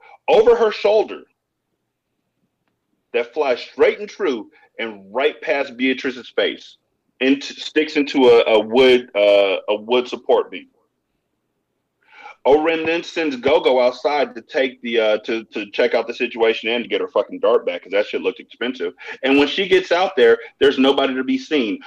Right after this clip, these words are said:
Why is there nobody to be seen? Because somehow Beatrice is fucking levitated ten feet up to the rafters of the goddamn ceiling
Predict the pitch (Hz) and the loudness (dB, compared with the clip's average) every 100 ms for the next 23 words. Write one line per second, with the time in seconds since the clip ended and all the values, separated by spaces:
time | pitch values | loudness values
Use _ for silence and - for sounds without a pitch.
0 | - 107 131 175 196 190 202 196 190 196 | -16 0 0 2 0 2 2 2 0 -4
1 | 190 190 196 202 208 - - 165 190 - | -4 -2 -2 -4 -6 -18 -12 -2 -2 0
2 | 208 214 196 170 131 175 208 - 190 143 | 0 0 -2 -4 -4 -4 -4 -4 -12 -14
3 | - 165 - 131 123 147 190 - - 123 | -6 -6 -4 -4 0 0 0 -2 0 0
4 | 107 101 - 208 233 - - 226 - - | 0 -4 -2 2 2 -2 -2 -2 -4 -6
5 | 185 - 190 139 110 165 214 - 127 - | -6 -2 2 2 2 -2 -2 -4 -6 -8
6 | - - _ _ _ _ _ _ _ _ | -10 -20 _ _ _ _ _ _ _ _
7 | _ _ _ _ _ _ _ _ _ _ | _ _ _ _ _ _ _ _ _ _
8 | _ _ _ _ _ _ _ _ _ _ | _ _ _ _ _ _ _ _ _ _
9 | - 170 190 240 214 208 202 208 196 214 | -2 0 0 -2 -2 0 0 -2 -4 -6
10 | 170 107 87 | -4 -4 -8